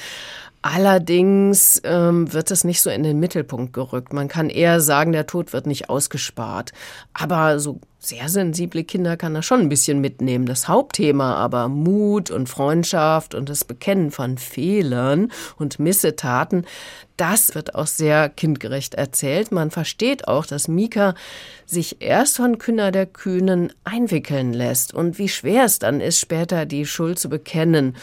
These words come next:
Und man kann auf jeden Fall sagen, ja, es geht am Ende gut aus und Mika ist dann auch sehr, sehr erleichtert. Insgesamt ist es damit eine spannende Geschichte, die durch Rufus Becks Lesung eben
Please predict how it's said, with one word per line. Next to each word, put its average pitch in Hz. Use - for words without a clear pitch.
Und 175
man 147
kann 160
auf -
jeden 156
Fall 147
sagen, 139
ja, 139
es -
geht 143
am 139
Ende 139
gut 185
aus 160
und 143
Mika 139
ist -
dann 131
auch 123
sehr, 127
sehr 120
erleichtert. 127
Insgesamt 202
ist 165
es 160
damit 147
eine 143
spannende 220
Geschichte, 180
die 151
durch 147
Rufus 139
Becks -
Lesung 151
eben 143